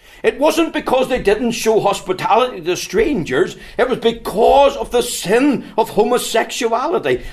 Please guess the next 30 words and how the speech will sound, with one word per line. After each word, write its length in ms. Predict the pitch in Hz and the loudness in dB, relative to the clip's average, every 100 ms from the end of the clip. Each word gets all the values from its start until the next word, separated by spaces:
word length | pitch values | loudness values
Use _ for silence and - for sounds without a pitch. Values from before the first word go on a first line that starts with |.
| - | -2
And 240 | 208 247 | 0 0
that's 400 | 185 160 113 - | -2 0 -2 -4
the 240 | - 269 - | -4 -4 -2
issue 460 | 190 226 - 254 - | -2 -2 -4 -6 -2
in 200 | 240 240 | -4 -4
Genesis 680 | - 180 233 233 - 240 - | -2 -2 0 -2 -4 -8 -10
chapter 580 | - 196 208 - 220 208 | -6 -2 -2 2 0 2
nineteen, 720 | 165 208 214 - 185 220 175 | 0 0 -4 -2 -2 -2 -2
verse 340 | 202 220 - | 0 0 -2
five. 520 | - 220 247 202 - - - | -4 0 2 2 0 -6 -16
That 460 | - 160 226 294 - | -4 0 2 0 0
was 240 | 285 202 | -2 -2
the 120 | 277 - | -4 -6
sin, 680 | - 269 302 262 - - - - - - - | -4 -2 2 2 -2 -8 -20 -20 -20 -20 0
that 160 | - 262 | 0 2
we 140 | 294 | 2
might 320 | 294 294 294 | 4 2 2
know 420 | 285 262 320 294 269 | 0 4 4 4 2
them. 280 | 185 165 - 214 | 2 2 0 -2
And 100 | 233 | 0
the 80 | |
word 300 | 269 269 233 | 2 2 2
know 340 | 233 254 302 277 | 2 4 4 4
means 280 | 269 269 - - | 2 0 -4 -2
have 260 | 226 - - | -2 0 0
intimate 560 | 277 294 277 277 - | 0 0 -2 -2 -4
carnal 480 | - 233 269 277 277 | -2 2 2 4 2
knowledge 600 | 277 269 294 277 269 - | 2 2 4 4 0 -4
with 140 | 190 | -2
them, 180 | 190 175 | 0 -2